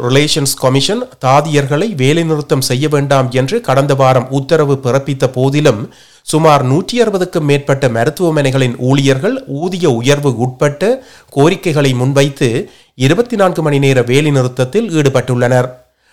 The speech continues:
நோயாளிகளுக்கு பாதுகாப்பான மற்றும் பயனுள்ள பராமரிப்பை வழங்க மிகவும் துல்லியமான விகிதாசாரத்தில்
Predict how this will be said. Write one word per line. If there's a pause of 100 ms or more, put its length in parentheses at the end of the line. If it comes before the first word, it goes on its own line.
(140)
நோயாளிகளுக்கு
பாதுகாப்பான
மற்றும்
பயனுள்ள
பராமரிப்பை
வழங்க (540)
மிகவும்
துல்லியமான
விகிதாசாரத்தில்